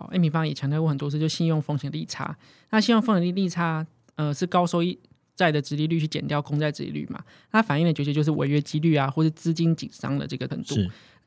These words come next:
Speaker 1: 什么时候信用风险利差会上升，就代表说资金紧张或违约上升的时候，就是有经济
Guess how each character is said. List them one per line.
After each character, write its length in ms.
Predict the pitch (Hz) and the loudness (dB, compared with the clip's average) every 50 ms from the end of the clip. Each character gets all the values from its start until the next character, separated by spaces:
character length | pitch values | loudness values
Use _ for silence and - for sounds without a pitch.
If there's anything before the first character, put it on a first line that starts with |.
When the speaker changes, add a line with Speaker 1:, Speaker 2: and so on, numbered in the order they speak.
| _ _ _ | _ _ _
Speaker 1:
什 160 | - - 175 | 0 2 2
么 80 | 165 160 | 4 4
时 80 | 175 | 4
候 160 | 233 254 254 - - | 2 2 2 -2 -6
信 220 | - - - 254 | 0 4 6 6
用 100 | 247 226 | 6 6
风 100 | - - | 6 4
险 60 | 160 165 | 4 2
利 40 | |
差 160 | 156 160 151 151 | 2 0 0 0
会 80 | 156 | 0
上 200 | 147 - 160 170 | 0 0 -2 -4
升， 160 | 147 - - 156 | -4 -6 -6 -4
就 100 | 165 170 | -2 0
代 100 | 190 190 | 0 0
表 160 | 175 143 143 | 0 -2 -2
说 100 | 139 147 | -2 -4
资 120 | 143 - | -4 -2
金 180 | 156 156 156 156 | 0 0 0 0
紧 160 | - 117 - | -2 -4 -8
张 200 | - - 135 143 | -6 -4 -4 -2
或 100 | 135 156 | -2 -2
违 120 | 147 147 147 | -2 -2 -2
约 80 | 147 | -4
上 200 | 147 - 156 143 | -4 -2 -4 -4
升 120 | - 147 143 | -4 -4 -6
的 60 | 143 | -6
时 80 | - | -6
候， 100 | 147 - | -8 -6
就 120 | 143 143 190 | -2 0 0
是 60 | 185 | 0
有 40 | 151 | 0
经 220 | 139 - 170 160 160 | 0 0 0 -2 0
济 240 | - 185 170 - | -2 -4 -6 -8